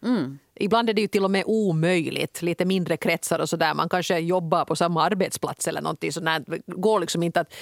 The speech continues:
Speaker 2: stänga av kontakten helt och hållet.
Speaker 1: Nej. Men nu är det ju lite märkligt kanske att man, jag förstår liksom den här brevskrivaren, att det kändes som att, att varför ska du nu fara och hälsa på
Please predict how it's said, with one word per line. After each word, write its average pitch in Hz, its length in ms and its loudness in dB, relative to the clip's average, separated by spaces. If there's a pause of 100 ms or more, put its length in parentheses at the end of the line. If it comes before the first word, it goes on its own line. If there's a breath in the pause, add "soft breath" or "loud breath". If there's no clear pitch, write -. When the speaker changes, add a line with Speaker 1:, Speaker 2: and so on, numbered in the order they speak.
(300 loud breath)
Speaker 2:
stänga 180 420 0
av 165 40 0
kontakten 175 600 -2
helt 165 340 -2
och 190 60 2
hållet. - 460 0 (340)
Speaker 1:
Nej. 180 360 -2 (360 loud breath)
Men 196 120 4
nu 220 60 4
är 226 80 4
det 269 60 0
ju 285 60 0
lite 359 240 2
märkligt 240 540 0
kanske 156 320 0
att 156 100 -2
man, 156 160 -2
jag 185 280 4
förstår 233 320 2
liksom 170 300 0
den 170 100 -4
här 170 80 0
brevskrivaren, 160 680 2
att - 140 -6
det 165 140 -2
kändes 156 400 0
som 143 180 0
att, - 240 -2
att 151 220 -2
varför 175 220 2
ska - 180 0
du 160 100 0
nu 170 100 -2
fara 165 200 0
och 139 60 2
hälsa 156 300 -2
på 156 340 2